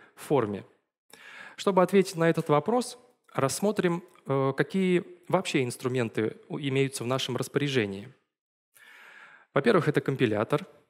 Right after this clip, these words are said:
во-вторых, код-ревью, а также статические анализаторы и архитектурные тесты,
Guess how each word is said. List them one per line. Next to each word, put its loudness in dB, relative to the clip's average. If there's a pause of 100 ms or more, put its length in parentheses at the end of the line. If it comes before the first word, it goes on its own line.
(220)
во-вторых, 2
код-ревью, 0 (380)
а -2
также 0
статические -4
анализаторы 0 (180)
и -2 (200)
архитектурные -4
тесты, -4